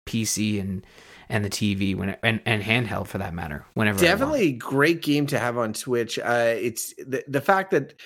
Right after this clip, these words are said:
Speaker 2: you know, I don't go anywhere except my basement, but if I did go somewhere that was not my basement, the fact that I could bring it al-, uh, uh, along, uh, I,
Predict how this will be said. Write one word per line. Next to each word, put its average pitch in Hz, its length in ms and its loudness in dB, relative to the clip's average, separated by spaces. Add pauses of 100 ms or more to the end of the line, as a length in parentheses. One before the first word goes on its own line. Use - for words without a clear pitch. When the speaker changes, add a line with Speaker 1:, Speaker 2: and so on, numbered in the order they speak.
(240)
Speaker 2:
you 147 40 0
know, 120 140 4
I 107 160 2
don't 123 320 0
go 120 200 2
anywhere 135 440 0
except 127 300 -4
my 110 140 -4
basement, 151 720 -4
but 123 280 2
if 143 180 0
I 127 120 2
did 233 360 -4
go 113 220 2
somewhere 113 420 -2
that 101 160 -4
was 107 160 -8
not 104 180 -4
my 98 120 -4
basement, 101 480 -6 (280)
the 127 60 -14
fact 135 240 2
that 139 120 2
I 110 80 0
could 107 200 -2
bring 120 200 0
it 110 80 -2
al-, 110 260 -2
uh, 101 160 -4
uh, 110 140 -2 (100)
along, 110 540 0
uh, 107 300 0
I, 135 220 2